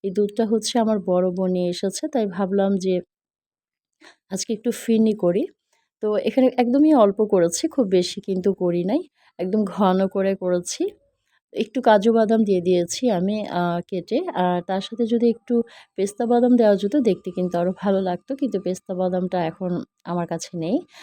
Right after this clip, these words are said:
তো আমি একটু কিশমিশ দিয়ে দিচ্ছি। এখনও যে দেখতে খারাপ লাগছে সেটা কিন্তু নয়, দেখতে কিন্তু এখনও ভালো লাগছে। আপনাদেরকে একটু, আহ, দেখাচ্ছি।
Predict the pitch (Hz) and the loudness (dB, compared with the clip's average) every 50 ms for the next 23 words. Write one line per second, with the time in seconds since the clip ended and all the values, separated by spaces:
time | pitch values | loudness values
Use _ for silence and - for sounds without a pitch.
0 | - - _ - 226 214 208 208 202 202 202 208 220 214 - 196 - - - 208 | -20 -16 _ -4 0 2 2 2 2 2 0 -2 -4 -2 -2 -4 -4 -4 -4 -4
1 | 202 190 - 190 190 185 180 175 180 180 180 - - - 254 220 202 - 233 220 | -4 -4 -2 0 2 2 2 2 0 -2 -2 -2 0 2 2 2 2 0 -2 0
2 | 220 220 208 - 226 208 208 202 190 - - 220 214 - - 208 202 202 202 - | 0 0 0 0 0 0 0 0 -2 -4 -8 -14 -12 -8 -6 -4 -4 -4 -2 -2
3 | 196 190 185 - - - 202 196 - 170 - 175 170 - 196 240 - 285 269 262 | 0 0 -2 -2 -6 -8 -6 -6 -6 -6 -6 -6 -8 -8 -6 -4 -2 0 2 2
4 | 254 240 226 190 170 - - 180 170 - 185 180 185 175 175 - 196 202 196 180 | 2 2 2 0 -2 -4 -8 -14 -12 -10 -8 -6 -4 -6 -6 -4 -6 -6 -6 -4
5 | 180 185 185 180 175 165 165 - - - 349 359 _ - - - - - - - | -4 -4 -2 -2 -4 -6 -8 -10 -12 -14 -14 -14 _ -18 -20 -20 -20 -16 -12 -10
6 | 185 185 - 185 185 180 175 - 175 175 - 185 175 _ _ _ _ _ _ _ | -8 -8 -6 -4 -4 -4 -4 -6 -8 -8 -10 -14 -20 _ _ _ _ _ _ _
7 | _ 160 160 160 160 156 147 156 156 - - 180 - - - - | _ -4 -2 0 0 0 2 0 0 0 -2 -8 -10 -8 -6 -4